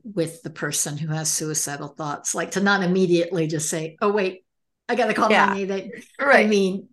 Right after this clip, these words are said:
Speaker 1: there, there may be circumstances where that's justified, but for the most part, the more you can just be present and show that it's okay. And, and,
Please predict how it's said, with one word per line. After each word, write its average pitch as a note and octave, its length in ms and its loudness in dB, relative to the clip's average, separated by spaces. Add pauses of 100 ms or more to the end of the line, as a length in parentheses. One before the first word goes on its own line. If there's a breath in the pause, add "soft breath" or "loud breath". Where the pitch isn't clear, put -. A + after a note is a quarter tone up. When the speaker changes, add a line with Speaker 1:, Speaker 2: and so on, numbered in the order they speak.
Speaker 1:
there, B3 260 2
there D#4 160 2
may E4+ 180 0
be C#4+ 120 -2
circumstances E3+ 760 -6
where F3 120 -8
that's E3 400 -6
justified, D#3+ 600 -4
but F#3+ 200 -6
for A#3+ 80 -4
the A3 80 -2
most A3 340 0
part, E3+ 320 -2
the F3+ 80 -4
more F#3+ 320 -2
you G3 220 -2
can F3 440 -4
just - 540 -2 (560 loud breath)
be F#3+ 140 0
present E3 680 -6 (260)
and D#3 600 -4 (100)
show - 420 -2
that E3 160 0
it's E3+ 220 -2
okay. E3 440 -2
And, F#3+ 200 -6
and, A3+ 260 -2